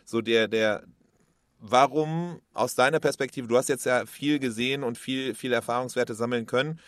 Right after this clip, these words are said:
warum sollte deiner Meinung nach eine Brand quasi das Lager und Fulfillment überhaupt erstmal selber machen? Weil ja irgendwie eine Zeit lang war es auch so, vor, vor ein paar Jahren halt eben auch hier im Podcast haben wir einige Partner auch oder auf Konferenzen,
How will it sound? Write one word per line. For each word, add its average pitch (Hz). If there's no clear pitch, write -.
warum 131
sollte 135
deiner 123
Meinung 127
nach 123
eine 110
Brand 117
quasi 120
das 113
Lager 113
und 123
Fulfillment 120
überhaupt 113
erstmal 107
selber 101
machen? 87
Weil 92
ja 107
irgendwie 110
eine 110
Zeit 139
lang 139
war 120
es -
auch 117
so, 123
vor, 117
vor 117
ein -
paar 113
Jahren 120
halt 120
eben 117
auch 110
hier 160
im 135
Podcast 139
haben 123
wir 123
einige 123
Partner 123
auch 117
oder 110
auf 110
Konferenzen, 123